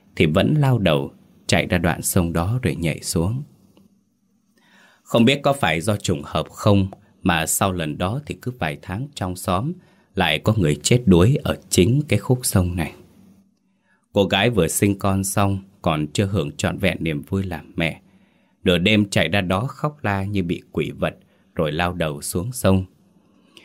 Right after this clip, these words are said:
Người chồng là trụ cột của gia đình, không bệnh không tật, vợ con đề huề, cha mẹ mạnh giỏi.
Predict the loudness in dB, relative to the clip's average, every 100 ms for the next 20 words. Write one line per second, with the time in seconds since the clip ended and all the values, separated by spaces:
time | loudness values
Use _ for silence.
0 | _ 2 2 4 4 4 4 2 -2 0
1 | -2 0 -6 -6 -6 -4 -2 -4 -4 -12
2 | -20 _ _ -2 0 2 2 -2 -4 -4
3 | -4 -4 -6 -6 -10 -20 _ _ _ 0
4 | 0 0 0 2 2 0 0 -4 -4 -6
5 | -12 _ _ -2 0 0 -2 -2 -2 -4
6 | -8 -8